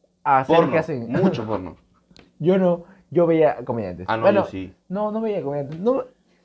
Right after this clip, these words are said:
Speaker 2: No te gustan los
Speaker 1: ¿yo cómo me
Speaker 2: comediantes, sí.
Speaker 1: eduqué <laughs> haciendo stand-up?
Speaker 2: No sé, tu pe-, ya dijimos, tu educación es paupérrima.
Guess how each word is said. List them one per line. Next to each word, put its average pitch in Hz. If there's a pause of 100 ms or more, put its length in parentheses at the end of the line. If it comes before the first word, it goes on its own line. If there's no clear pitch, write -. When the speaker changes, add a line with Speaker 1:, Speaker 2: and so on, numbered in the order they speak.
(140)
Speaker 2:
No 156
te 147
gustan 104
los -
Speaker 1:
¿yo 247
cómo 330
me 285
Speaker 2:
comediantes, 180
sí. 175
Speaker 1:
eduqué 170
<laughs> 208
haciendo 190
stand-up? 175
Speaker 2:
No 135
sé, 131
tu 117
pe-, 113 (120)
ya 170
dijimos, 156
tu 107
educación 107
es 151
paupérrima. 113